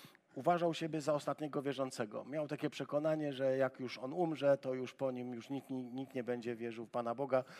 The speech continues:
ponieważ żył w pewnym bardzo konkretnym czasie, w czasie wielkiej dominacji innych bogów, szczególnie tych, e, bogów,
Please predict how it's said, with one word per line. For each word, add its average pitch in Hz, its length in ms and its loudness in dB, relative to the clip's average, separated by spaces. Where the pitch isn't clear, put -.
ponieważ 156 340 0
żył 196 340 2
w - 100 -6
pewnym 160 340 -2
bardzo 170 360 6
konkretnym 160 560 0
czasie, 139 460 4
w - 60 -16
czasie 170 680 4
wielkiej 170 540 4
dominacji 151 960 2
innych 175 340 -2
bogów, 139 400 4
szczególnie 160 520 4
tych, - 380 -2
e, 139 140 4
bogów, 147 500 2